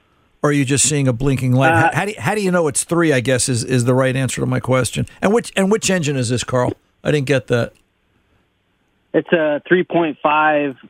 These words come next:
Speaker 2: uh, EcoBoost
Speaker 1: Okay.
Speaker 2: engine on
Speaker 1: Okay.
Speaker 2: a Ford F one fifty.
Speaker 1: Gotcha.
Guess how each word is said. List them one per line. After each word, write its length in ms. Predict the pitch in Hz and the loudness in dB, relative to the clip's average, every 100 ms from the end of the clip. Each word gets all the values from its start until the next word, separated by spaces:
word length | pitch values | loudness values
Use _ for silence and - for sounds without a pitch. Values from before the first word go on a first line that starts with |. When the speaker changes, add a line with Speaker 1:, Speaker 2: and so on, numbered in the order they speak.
| _ - | _ -2
Speaker 2:
uh, 300 | 135 127 123 | 0 2 0
EcoBoost 800 | 147 151 - 135 123 113 135 147 | 2 0 2 0 0 0 0 2
Speaker 1:
Okay. 200 | 143 - | 0 -2
Speaker 2:
engine 520 | 151 143 147 151 151 147 | -2 -2 -4 -4 -4 -6
on 140 | 127 | -4
Speaker 1:
Okay. 220 | 156 139 | -2 0
Speaker 2:
a 20 | |
Ford 280 | 135 135 131 | 0 0 0
F 140 | 127 120 | -2 -2
one 180 | 131 117 | -4 -6
fifty. 460 | - 127 - 95 87 | -4 -6 -6 -14 -4
Speaker 1:
Gotcha. 440 | 147 131 - 117 | -2 -2 -4 -8